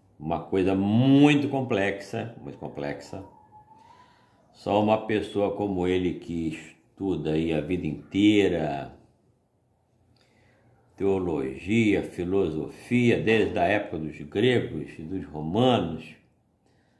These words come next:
eu não tenho esse costume. Mas dentro dessa desigualdade entre os homens, né, ele começa com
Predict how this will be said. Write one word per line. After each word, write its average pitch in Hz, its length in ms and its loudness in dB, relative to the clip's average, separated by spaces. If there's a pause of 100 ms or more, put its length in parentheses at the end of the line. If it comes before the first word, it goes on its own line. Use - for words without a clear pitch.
(240)
eu 85 100 -10
não 95 220 -2
tenho 92 320 -2
esse 90 220 -4
costume. 60 600 -10 (1120)
Mas 92 240 -4
dentro 120 300 0
dessa 98 580 2
desigualdade 90 1160 -2 (600)
entre 78 320 -6
os 76 140 -4
homens, 92 340 2
né, 101 200 -4 (1200)
ele 107 240 2
começa 123 760 4
com 131 1080 0